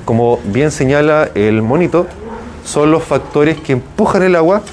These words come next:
desde el vaso sanguíneo, pero que también atraen agua hacia el vaso sanguíneo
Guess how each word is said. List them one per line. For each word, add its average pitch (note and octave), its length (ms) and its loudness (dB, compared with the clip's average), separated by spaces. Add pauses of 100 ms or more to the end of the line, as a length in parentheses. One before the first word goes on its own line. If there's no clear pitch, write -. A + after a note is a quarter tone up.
(180)
desde F#3+ 240 0
el G3 80 4
vaso F#3 280 0
sanguíneo, E3+ 480 0 (1040)
pero B2 200 2
que A#2 80 2
también B2 320 2
atraen E3 540 2
agua C#3+ 380 2
hacia E3+ 280 0
el C3+ 120 2
vaso A#2 260 0
sanguíneo D#3 400 -2